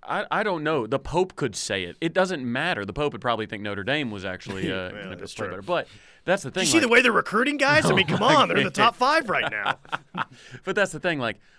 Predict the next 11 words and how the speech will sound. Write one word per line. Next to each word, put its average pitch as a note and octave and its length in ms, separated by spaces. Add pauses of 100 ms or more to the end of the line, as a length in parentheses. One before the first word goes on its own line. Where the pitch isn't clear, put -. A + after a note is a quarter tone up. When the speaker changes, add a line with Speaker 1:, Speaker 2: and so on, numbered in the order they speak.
(200)
Speaker 1:
I F3 240
don't D#3+ 340
know G#2 500 (220)
if B2+ 140
there A#2+ 160
is G#2+ 80
a G#2 80
person B2+ 640 (400)
on B2 240
this A#2+ 280
earth F#2 360